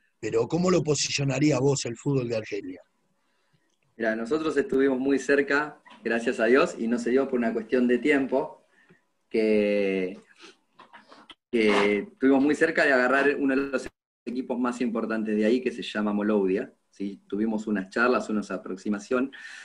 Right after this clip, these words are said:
Speaker 2: para, para tratar de, de, de, de dirigir algo dentro de, de la primera división de allá.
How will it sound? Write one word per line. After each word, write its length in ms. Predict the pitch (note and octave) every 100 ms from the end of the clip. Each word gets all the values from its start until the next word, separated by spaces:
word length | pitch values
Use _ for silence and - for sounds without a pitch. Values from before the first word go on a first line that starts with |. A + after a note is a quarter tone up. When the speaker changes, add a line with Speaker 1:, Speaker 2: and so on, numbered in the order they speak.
| -
Speaker 2:
para, 500 | - G#2 G2+ F#2+ -
para 180 | G#2+ G#2
tratar 360 | G#2 G#2 A2+ B2
de, 200 | B2 A2
de, 200 | G2+ F#2+
de, 140 | F#2+
de 120 | F#2 G2+
dirigir 480 | A2 A2 A#2+ B2+
algo 520 | A#2+ B2 B2 B2+ C#3 G#2+
dentro 420 | G#2+ G#2+ G#2+ G#2+
de, 160 | G2+
de 140 | F#2 F#2
la 120 | F#2+
primera 360 | G#2+ G#2+ A2 A2
división 340 | G2+ - G#2+
de 80 | F#2+
allá. 360 | - B2+ G3+